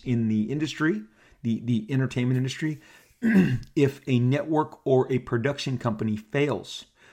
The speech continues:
to put out a, a new edition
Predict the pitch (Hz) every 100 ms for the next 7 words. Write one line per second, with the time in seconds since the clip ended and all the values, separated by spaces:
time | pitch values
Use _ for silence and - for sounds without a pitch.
0 | _ - 123 - 135 131 143 147 95 -
1 | - _ _ _ _ _ - 135 120 113
2 | - _ _ _ _ - 120 107 139 143
3 | 127 - - - 131 95 143 - 123 113
4 | 104